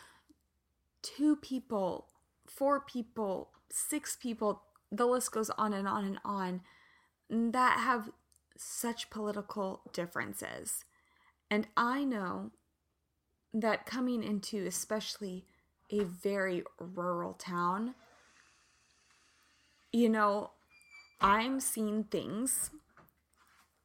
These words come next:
visually that I'm not comfortable with. Perhaps political signs that are completely different on the thoughts of me, you know,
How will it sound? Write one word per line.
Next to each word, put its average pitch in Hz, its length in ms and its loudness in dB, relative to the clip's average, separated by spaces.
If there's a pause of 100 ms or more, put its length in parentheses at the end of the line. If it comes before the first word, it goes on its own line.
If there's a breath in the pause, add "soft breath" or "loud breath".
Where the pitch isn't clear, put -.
(260)
visually 185 800 2 (280)
that 202 280 4 (160)
I'm 202 540 8 (420)
not 190 400 6
comfortable - 540 -2
with. - 360 0 (180)
Perhaps 202 680 4 (1600 soft breath)
political 247 600 2
signs 196 800 0 (500)
that 180 560 6 (180)
are 190 100 2
completely 214 640 -2
different 196 360 -2
on 180 100 -2
the 180 120 -2
thoughts 175 580 -2 (640)
of 196 260 6
me, 302 460 2 (440)
you 208 220 0
know, 202 440 2